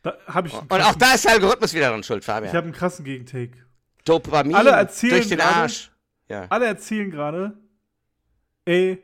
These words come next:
Speaker 1: wenn man irgendwie jetzt probiert zu lesen, das geht gar nicht, wenn man so TikTok-brained ist. Ich hab jetzt, mir, hab ich ja letzten zwei Wochen erzählt, mit dem Lesen angefangen. Und ich hab das Buch jetzt schon zu siebzig Prozent gelesen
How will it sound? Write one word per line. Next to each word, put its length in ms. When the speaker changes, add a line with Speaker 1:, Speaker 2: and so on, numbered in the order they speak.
Speaker 1:
wenn 160
man 180
irgendwie 300
jetzt 200
probiert 300
zu 100
lesen, 380
das 180
geht 240
gar 200
nicht, 180
wenn 80
man 140
so 120
TikTok-brained 800
ist. 400
Ich 160
hab 140
jetzt, 160
mir, 320
hab 120
ich 40
ja 80
letzten 460
zwei 180
Wochen 160
erzählt, 300
mit 440
dem 100
Lesen 480
angefangen. 560
Und 100
ich 60
hab 80
das 120
Buch 160
jetzt 140
schon 120
zu 100
siebzig 360
Prozent 360
gelesen 540